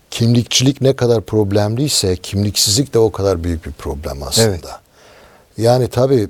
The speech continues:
Speaker 1: büyük si-, yani genel kitle siyaseti yapan partilerin kucaklayıcı olması, genele hitap etmesi, böyle bir dil kullanması normal bir şey. Ama bu beraberinde bir kimliksizlik getiriyorsa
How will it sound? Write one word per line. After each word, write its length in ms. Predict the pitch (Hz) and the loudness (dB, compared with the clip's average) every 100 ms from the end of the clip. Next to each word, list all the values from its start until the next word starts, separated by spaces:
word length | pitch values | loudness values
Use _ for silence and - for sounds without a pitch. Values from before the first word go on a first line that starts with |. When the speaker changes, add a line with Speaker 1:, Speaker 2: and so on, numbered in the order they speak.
| - | -2
Speaker 1:
büyük 280 | 107 127 127 | 0 0 0
si-, 200 | - - 104 | -2 -4 -2
yani 340 | 95 90 85 | -2 -2 -2
genel 400 | 82 104 120 135 | 0 2 4 2
kitle 400 | 98 - 127 120 | 0 -6 -6 -4
siyaseti 720 | 104 - 107 104 101 - 120 90 - - - _ 104 | -2 0 0 -2 -4 -4 -4 -4 -10 -20 -20 _ -6
yapan 380 | 104 117 113 | -4 -2 -4
partilerin 840 | 98 101 101 - 101 101 101 107 85 - - _ _ - | -4 -4 -4 -4 -2 0 2 0 -4 -12 -20 _ _ -20
kucaklayıcı 720 | - 110 101 - 104 95 104 | -8 -4 -4 -2 0 0 2
olması, 460 | 101 101 95 - 101 | 0 2 0 0 0
genele 480 | 87 90 95 101 90 | 0 0 2 2 0
hitap 320 | 87 98 95 | 0 0 2
etmesi, 520 | 98 - 98 - 92 | -2 -2 -2 -2 0
böyle 320 | 87 92 101 | 2 2 2
bir 220 | 98 90 - | 0 -2 -2
dil 160 | 95 | -4
kullanması 720 | 92 98 98 98 95 - 127 | -2 -2 0 0 0 0 0
normal 440 | 98 92 104 110 90 | 2 2 2 0 0
bir 40 | |
şey. 260 | - - 80 - - - - - _ _ | -2 -2 -4 -12 -20 -20 -20 -20 _ _
Ama 340 | 104 123 123 113 | 2 4 2 2
bu 220 | 143 101 | -2 0
beraberinde 720 | 104 117 110 117 123 127 120 | 0 2 2 2 4 2 0
bir 100 | 120 | -2
kimliksizlik 760 | - - 107 107 - 104 120 - | -4 -4 -4 -2 -2 -2 -2 -2
getiriyorsa 840 | 107 - - 151 147 - 120 117 | -4 -2 0 2 2 -2 -2 -6